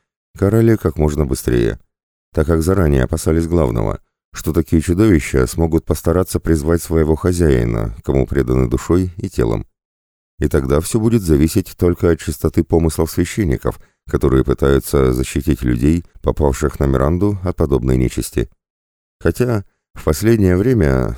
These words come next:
с этим могли возникнуть большие сложности. Все только из-за того, что иногда даже сами святые отцы начинали задавать никому не нужные вопросы.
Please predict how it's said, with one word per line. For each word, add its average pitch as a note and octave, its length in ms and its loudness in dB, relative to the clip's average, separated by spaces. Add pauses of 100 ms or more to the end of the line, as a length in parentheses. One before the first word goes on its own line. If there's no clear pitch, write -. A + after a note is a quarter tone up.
(120)
с - 120 -10
этим A2 220 -2
могли E2+ 320 2
возникнуть D#2+ 580 0
большие C#2 420 0
сложности. C2+ 600 -4 (560)
Все - 180 0
только D2 380 2
из-за C#2+ 180 2
того, F#2+ 440 2
что - 200 0
иногда C2+ 360 0
даже C2+ 280 0
сами C#2 300 -2
святые B1+ 460 -2
отцы G2 320 -2
начинали C#2+ 420 0
задавать C2 560 -2
никому D#2 460 -2
не C#2 80 0
нужные C2+ 380 -2
вопросы. - 480 -4